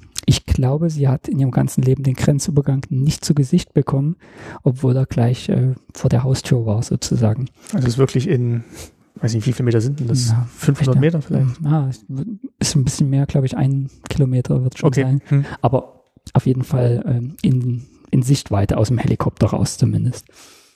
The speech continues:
Speaker 1: Und wir sehen da auch übrigens den Grenzsignalzaun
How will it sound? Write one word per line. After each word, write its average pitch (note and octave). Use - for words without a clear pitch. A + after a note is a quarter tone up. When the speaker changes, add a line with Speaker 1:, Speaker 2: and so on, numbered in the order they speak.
Speaker 1:
Und B2
wir B2
sehen D3+
da G#3+
auch F#3+
übrigens F3
den D#3+
Grenzsignalzaun D3+